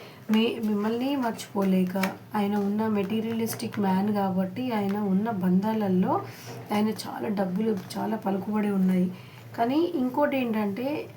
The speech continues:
ఆ, డివైన్ ఫెమిని ఎవరైతే ఉన్నారో ఆమె, ఆమె కూడా చాలా గొప్ప వ్యక్తి ఉన్నారు. ఆయన మీ దగ్గర రావాలనుకున్నా రాలేని స్థితిలో ఉన్నారు కాబట్టి ఆయన ఆలోచిస్తున్నారు అనమాట. ప్రతి నిమిషం మీరే అయిపోయి ఉన్నారు, ఎందుకు ఈమె వచ్చింది నాకు,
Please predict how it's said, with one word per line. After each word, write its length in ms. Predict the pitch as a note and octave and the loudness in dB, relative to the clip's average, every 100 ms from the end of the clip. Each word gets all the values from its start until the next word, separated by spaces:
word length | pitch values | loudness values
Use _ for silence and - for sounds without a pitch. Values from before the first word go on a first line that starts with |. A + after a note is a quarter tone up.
| - - A3+ | -12 -4 0
ఆ, 100 | G#3+ | 4
డివైన్ 380 | F#3+ G#3 C4 C4 | 4 2 2 -2
ఫెమిని 420 | - A3 A3+ A#3 | -2 0 0 2
ఎవరైతే 400 | G3+ G3 A3+ A#3 | 2 2 0 -2
ఉన్నారో 600 | G#3 F#3+ F#3 F3+ F3+ A3 | -2 2 4 4 2 -2
ఆమె, 640 | B3 G3 G3 G3+ F#3+ C4 D#4 | -4 -2 0 0 0 0 -4
ఆమె 320 | A3 G3 G#3+ | -2 0 0
కూడా 260 | A3+ A3+ A#3 - | -2 -2 -4 -4
చాలా 320 | F#3+ F#3+ C4 G4 - - - | 0 2 2 -2 -8 -14 -4
గొప్ప 240 | G3 F#3+ A3 | 0 2 2
వ్యక్తి 360 | A3+ G#3 - | 2 2 2
ఉన్నారు. 500 | G#3 F#3+ F#3 F#3 F3+ F#3 - | 4 6 6 6 4 0 -2
ఆయన 240 | G3+ G3 | 0 0
మీ 260 | G3+ G3 F#3+ | 0 2 2
దగ్గర 200 | G#3 G#3+ | 2 2
రావాలనుకున్నా 720 | G3 F#3 G#3+ G#3+ G3 G3 G3+ G#3 | 2 4 2 0 -2 -2 0 2
రాలేని 440 | F#3 F#3 G3+ G#3+ | 4 4 4 0
స్థితిలో 400 | G#3 G3 G3+ G3+ | -2 -4 -2 0
ఉన్నారు 360 | F#3+ F#3 F#3+ F3+ | 2 4 2 0
కాబట్టి 580 | F#3 F3+ F#3 C#4+ F4+ F4+ - - - - | -4 -2 -4 -2 -4 -4 -14 -18 -6 0
ఆయన 160 | G3+ | 2
ఆలోచిస్తున్నారు 800 | A#3+ G3+ G3 A#3 B3 - A#3+ A3+ | 4 4 4 2 -2 -4 -2 0
అనమాట. 360 | A3 G#3 G3 F#3+ | 2 2 0 0
ప్రతి 260 | F#3+ F#3 | -2 -2
నిమిషం 420 | A3 A3 A3+ C4+ A3 | -2 -2 -2 -2 0
మీరే 240 | G3+ A3 | 2 0
అయిపోయి 260 | A3+ A3+ G#3+ | 0 0 0
ఉన్నారు, 320 | G3+ G3+ F#3 | 2 2 2
ఎందుకు 380 | F3+ G3 B3+ A#3+ | 4 4 2 0
ఈమె 200 | A3+ G#3+ | 2 2
వచ్చింది 380 | F#3 G#3+ G#3 | 0 0 2
నాకు, 400 | G3+ F#3+ F#3+ F#3+ | 2 0 2 0